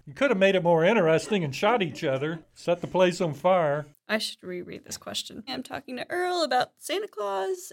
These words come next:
Speaker 2: and ducks.
Speaker 1: Ah, well, philosophy, it's a wonderful subject. Smoke some weed or drop some acid. I've done it so many times. Kinda
Speaker 2: Very nice.
Speaker 1: hot and stinging.
Speaker 2: You can teach people how to make proper fake I Ds.
Speaker 1: Yeah. Uh, you can't keep doing this, Earl.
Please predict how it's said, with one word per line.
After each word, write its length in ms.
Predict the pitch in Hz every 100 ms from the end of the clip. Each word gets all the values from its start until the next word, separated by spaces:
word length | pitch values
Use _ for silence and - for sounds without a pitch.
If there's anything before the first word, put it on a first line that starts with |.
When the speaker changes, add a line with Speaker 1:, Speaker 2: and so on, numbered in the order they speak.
| -
Speaker 2:
and 640 | 139 131 117 113 - -
ducks. 500 | 120 - - - - _ -
Speaker 1:
Ah, 320 | 156 185 180
well, 320 | 143 110 107 -
philosophy, 640 | - 107 110 - 120 113
it's 180 | 104 101
a 40 |
wonderful 380 | 107 104 98 -
subject. 480 | - 117 117 165 - -
Smoke 360 | - - 120 120
some 160 | 123
weed 260 | 110 110 110
or 40 |
drop 280 | 107 107 107
some 180 | - 113
acid. 400 | 95 95 - 107 92
I've 140 | 101
done 180 | 151 151
it 100 | -
so 400 | - - 170 156
many 260 | 131 107 95
times. 560 | - 101 101 101 101 -
Kinda 380 | - 123 107 95 101
Speaker 2:
Very 120 | -
nice. 100 | -
Speaker 1:
hot 340 | 131 120 117 -
and 320 | 95 92 101 - _ _ _ _ _ _
stinging. 640 | - - 131 110 95 104 -
Speaker 2:
You 140 | -
can 280 | 185 202 185
teach 260 | - 208 -
people 280 | 202 -
how 120 | 202 202
to 100 | 196
make 400 | 185 180 - _ _
proper 500 | - 226 220 208 202
fake 320 | - 190 175
I 140 | 160
Ds. 440 | 160 110 110 - - - -
Speaker 1:
Yeah. 80 |
Uh, 20 | 113
you 120 | 117
can't 280 | - 107 104
keep 200 | 117 113
doing 220 | 104 98
this, 220 | 98 -
Earl. 280 | 107 101